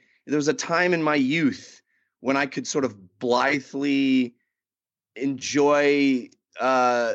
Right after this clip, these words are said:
this kind of broy, coo-, it's cool to shoot a hundred things. I can,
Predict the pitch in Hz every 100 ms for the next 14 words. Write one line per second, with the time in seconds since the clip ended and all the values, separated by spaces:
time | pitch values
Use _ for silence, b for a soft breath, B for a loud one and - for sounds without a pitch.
0 | - 98 98 123 139 - 156 135 117 90
1 | 117 127 135 147 143 139 139 135 - _
2 | _ _ _ _ - 180 147 135 - -
3 | 226 226 190 156 - 220 180 190 180 -
4 | 208 196 190 160 165